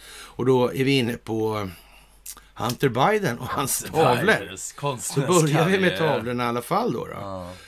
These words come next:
Speaker 1: Och, eh, de där kostar alltså lika mycket som en Miró-tavla och lite såna här grejer nu. Och det är ju
Speaker 2: Mm.
Speaker 1: en fantastisk prisbildningsmekanism.
Speaker 2: Det får man lov att säga.
Speaker 1: Man säger, kan, man kan säga att det säger en hel del om konstvärlden, va?
Speaker 2: Säger en hel del om,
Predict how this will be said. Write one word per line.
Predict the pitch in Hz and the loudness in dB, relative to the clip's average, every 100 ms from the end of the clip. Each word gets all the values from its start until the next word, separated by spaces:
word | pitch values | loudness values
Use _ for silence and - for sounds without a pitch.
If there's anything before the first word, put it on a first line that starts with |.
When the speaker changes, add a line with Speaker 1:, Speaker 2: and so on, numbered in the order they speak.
| - | -20
Speaker 1:
Och, | - 120 123 _ _ 135 | -6 -4 -4 _ _ 0
eh, | 127 | 0
de | 123 143 | 0 2
där | 143 147 165 | 4 2 0
kostar | - 175 - 143 135 127 | -2 -2 -2 -2 -2 -2
alltså | 117 113 - 120 113 113 | -6 -8 -4 -4 -2 -4
lika | 110 139 107 127 | -2 -2 -2 -2
mycket | 131 110 - | -4 -6 -10
som | 110 | -10
en | 104 104 | -10 -8
Miró-tavla | 107 165 139 - 165 226 240 214 | -2 -2 -2 -2 -2 -2 -4 -6
och | |
lite | 196 175 | -6 -8
såna | 156 117 | -6 -6
här | 107 | -6
grejer | 113 107 | -10 -10
nu. | 110 | -10
Och | 113 | -4
det | 135 | -2
är | 156 | 0
ju | 143 | -2
Speaker 2:
Mm. | - - - - | -6 -18 -20 -14
Speaker 1:
en | 117 | -10
fantastisk | 113 135 - - - - - - | -4 -4 -2 -4 -2 -6 -8 -10
prisbildningsmekanism. | 120 - - - - - - - - - - - - | -10 -10 -10 -12 -14 -14 -14 -14 -16 -12 -12 -12 -20
Speaker 2:
Det | - | -20
får | - 101 | -20 -16
man | 123 | -14
lov | 110 | -16
att | |
säga. | 101 | -10
Speaker 1:
Man | 123 | -2
säger, | 139 135 127 127 135 - | 2 2 2 -2 -10 -8
kan, | 135 | -4
man | 143 | -4
kan | 143 | -4
säga | 143 143 | -2 -2
att | 123 | -2
det | 131 | -4
säger | 151 127 120 151 | 0 0 2 0
en | 190 | 0
hel | 147 110 | 0 -2
del | 110 | -10
om | 104 | -10
konstvärlden, | - 104 - 135 185 | -10 -10 -8 -8 -8
va? | 117 143 - _ - - - _ _ | -10 -14 -18 _ -20 -20 -20 _ _
Speaker 2:
Säger | - 107 92 85 123 120 135 | -18 -12 -10 -8 -6 -4 -6
en | |
hel | 120 135 101 | -6 -6 -4
del | 104 85 | -6 -6
om, | 80 82 | -6 -8